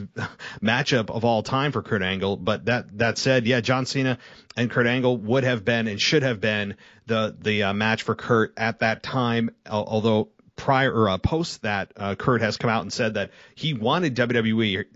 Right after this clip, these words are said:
to put him in matches, you know, several months in advance to get his body ready, to get his body loosened up. I mean, he had a whole bunch of arthritis and problems like that. So he said that not being in ring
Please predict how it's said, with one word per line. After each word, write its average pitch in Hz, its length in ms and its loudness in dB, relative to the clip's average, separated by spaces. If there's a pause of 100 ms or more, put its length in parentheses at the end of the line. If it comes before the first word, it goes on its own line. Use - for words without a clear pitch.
to 120 160 0
put 147 180 2
him 127 80 4
in 110 140 2
matches, 107 580 -2 (420)
you 120 140 -2
know, 90 180 -4 (460)
several 165 320 2
months 143 240 2
in 131 60 4
advance 120 420 0
to 113 80 -6
get 117 140 0
his 110 180 -4
body 120 580 0 (580)
ready, 131 340 2
to 107 120 -14
get 117 280 -6
his 123 160 -2
body 131 320 2
loosened 117 380 2
up. 170 180 2
I 131 60 2
mean, 101 160 0
he 131 140 0
had 131 160 4
a 104 40 4
whole 139 160 0
bunch 123 280 0
of 98 80 -6
arthritis 151 600 0
and 131 120 -2
problems 123 320 0
like 104 160 -2
that. 127 240 -2
So 120 180 2
he 113 140 2
said 147 260 0
that 120 120 -2
not 151 300 -2
being 127 280 2
in 107 180 0
ring 139 460 2